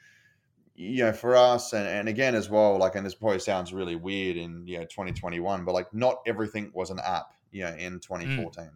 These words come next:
Speaker 1: twenty fifteen, like,
Speaker 2: I barely remember those days.
Speaker 1: Yeah, you know, like, it, it, yeah, I think at that point in time, Instagram had, like, was barely supporting videos or hadn't even started supporting videos yet, you know, so this is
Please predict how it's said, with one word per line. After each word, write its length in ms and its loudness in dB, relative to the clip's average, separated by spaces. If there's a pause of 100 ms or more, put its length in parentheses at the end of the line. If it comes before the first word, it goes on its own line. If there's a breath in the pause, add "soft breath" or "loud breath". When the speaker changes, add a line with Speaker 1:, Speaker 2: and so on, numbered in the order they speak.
Speaker 1:
twenty 200 -16
fifteen, 320 -20 (320)
like, 300 -8 (200)
Speaker 2:
I 80 -20
barely 280 2
remember 280 0
those 200 0
days. 380 -8
Speaker 1:
Yeah, 420 6
you 160 -2
know, 200 0
like, 220 2
it, 140 2
it, 260 -2
yeah, 320 4
I 60 4
think 220 -2
at 80 4
that 200 4
point 160 0
in 80 -4
time, 260 0
Instagram 460 -4
had, 100 -4
like, 120 -4 (120)
was 140 -6
barely 480 2
supporting 540 -4
videos 500 -2
or 80 -6
hadn't 220 -2
even 160 -6
started 200 -4
supporting 340 -8
videos 460 0
yet, 180 -6
you 80 -10
know, 60 -8
so 120 -2
this 120 -2
is 200 -6